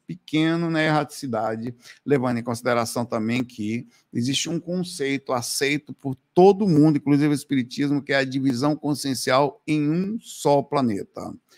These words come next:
Isso normalmente é aceito pelos animais, chamado de almas grupais, onde,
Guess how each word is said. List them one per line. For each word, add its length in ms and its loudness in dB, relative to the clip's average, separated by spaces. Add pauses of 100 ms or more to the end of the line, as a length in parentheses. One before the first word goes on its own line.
(220)
Isso 260 -2
normalmente 720 -2
é 40 0
aceito 480 -4
pelos 260 -4
animais, 460 0
chamado 380 -6
de 240 -10 (500)
almas 460 4
grupais, 800 -2
onde, 460 -6